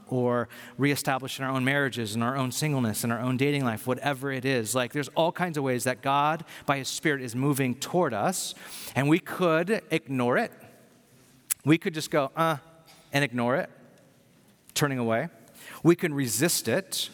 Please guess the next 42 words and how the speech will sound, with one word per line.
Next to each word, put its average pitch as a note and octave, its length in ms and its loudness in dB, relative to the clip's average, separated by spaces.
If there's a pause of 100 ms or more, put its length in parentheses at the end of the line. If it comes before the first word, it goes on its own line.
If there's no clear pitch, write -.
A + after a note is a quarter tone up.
We C#3+ 80 4
can D3+ 100 0
say, D3 160 2
"Not E3 300 0
now, F3 240 0
Jesus. B2+ 640 -4 (260)
It's D3 160 0
time C#3+ 200 0
for A#2+ 100 -8
brunch," - 560 -8 (160)
or C3 100 0
whatever, A2+ 380 -2 (260)
and C#3 120 0
turn F3 180 2
against D#3 460 -2
Christ, A#2+ 420 -4 (220)
or G3 200 6
we A#3 100 2
can G3+ 160 0
actually E3+ 680 -2 (240)
enter D3+ 320 0
in. G2+ 180 0 (840)
This G3+ 220 4
is A#3 120 0
why G3+ 200 4
we F#3 120 -2
have, D3+ 540 0 (140)
uh, C3 300 2 (640)
if - 120 0
you're E3+ 120 2
new E3 180 4
to D#3 60 4
our B2 100 0
church, - 460 -8 (120)
at C3+ 200 -2
the C3 120 -6
end G3 200 4
of F3 120 2
every D3 520 0 (240)
sermon, C3 680 0
we C3+ 80 2
spend C#3 440 0